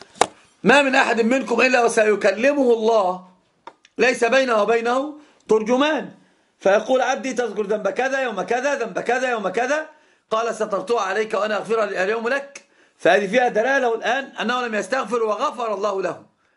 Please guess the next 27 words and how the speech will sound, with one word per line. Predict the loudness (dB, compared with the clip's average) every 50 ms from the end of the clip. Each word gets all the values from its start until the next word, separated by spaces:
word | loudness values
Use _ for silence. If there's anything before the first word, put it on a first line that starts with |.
| _ -8
أنه | -4 -2 -2 -2
لم | -4 -4 -6
يستغفر | -8 -4 -2 -2 -2 -2 -2 -2 -4 -4 -6 -14 _ _ _ _ _ -4
وغفر | -4 -2 0 -2 -2 -4 -4 -4 -4 -4
الله | -4 -2 -2 -2 -2 -2
له. | -2 -4 -4 -8 -14 -20 _ _ _ _ _
فابتداء | 0 0 0 2 -2 0 2 2 2 2 2 2 0 -2 -4 -14 -20 _ _ _ _
فإن | _ 0 0 0 2 0
الله | 0 0 0 0 0 0 -2
جل | -2 -2 -6 -4
في | -4 -2
علاه | -2 0 0 0 -2 -6 -10 -16 _ _ _ -2
غفور | -2 -2 -2 -2 -2 0 0 0 0 -2 -4 -6 -12 -18 -20 _ _ 0
رحيم | 0 0 0 0 -2 -2 0 -2 -2 -4 -6 -10 -14 -20 _ _ _ _
سبحانه | -8 -8 -4 0 2 2 2 2 0 -2
جل | -2 -2 -4 -2
في | -2 0
علاه، | 0 0 0 0 -2 -4 -8 -18 -20 _ _ -2
يغفر | 0 0 0 0 -2 -4 -4 -2 -2 0 0 0
يستر | 0 -2 -4 -6 -10 -10 _ -2 -2 -2 -2
الذنب | -4 -4 -4 -4 -4 -4 -8 -12 -18 -20 -20 _ _ _
ويرحم | -4 -2 -2 -2 -4 -4 -4 -4 -6 -6 -4
فلا | -4 -2 -2 0 0 0
يعجل | -2 -2 -2 -4 -4 -4 -4 -4 -4
العقوبة | -2 -4 -4 -4 -2 -2 0 0 0
لا | 0 -2 -2
دنيا | -2 -2 -2 -2 -2 -2 -4